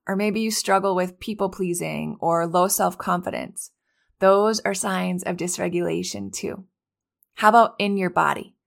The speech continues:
Have you struggled with I B S or, or gut issues? Maybe you struggle with insomnia or you have migraines or you feel like you're always sick. These are all telltale signs of a dysregulated nervous system.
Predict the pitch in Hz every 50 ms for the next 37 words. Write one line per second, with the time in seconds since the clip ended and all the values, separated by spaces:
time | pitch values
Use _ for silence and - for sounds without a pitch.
0 | _ _ _ _ _ _ _ _ _ - - 196 196 180 196 208 208 214 208 208
1 | 202 196 - - - - 214 214 240 233 190 - - - - - _ - 180 190
2 | 185 - - - 190 196 190 190 202 196 196 214 208 - - 185 180 - 170 165
3 | 165 180 - _ _ _ _ - - 185 151 147 - 202 214 208 - - 202 185
4 | - - 185 165 156 151 151 - - - - _ _ _ _ _ - 180 175 180
5 | 180 208 208 202 202 202 - 196 196 196 202 196 196 202 196 196 190 - - 185
6 | 190 202 202 190 180 165 160 156 156 156 - - 170 175 180 190 196 180 175 175
7 | 175 175 175 185 185 185 180 175 165 156 156 165 - 160 156 165 - _ _ _
8 | _ _ _ - 196 190 190 - 226 226 226 220 220 208 - - 190 190 196 196
9 | 185 185 - - - 208 190 - - _ _ _ _ _ _ _ _ _ _ _
10 | _ - 208 220 233 240 220 226 208 - - - 202 202 202 208 214 220 220 -
11 | - 208 190 196 190 - 214 202 185 185 - - 175 170 170 165 170 170 175 -
12 | - 180 170 170 175 - 165 175 175 - 180 175 175 175 170 165 160 160 156 156
13 | 156 160 156 151 - - - - - - - - - - - - -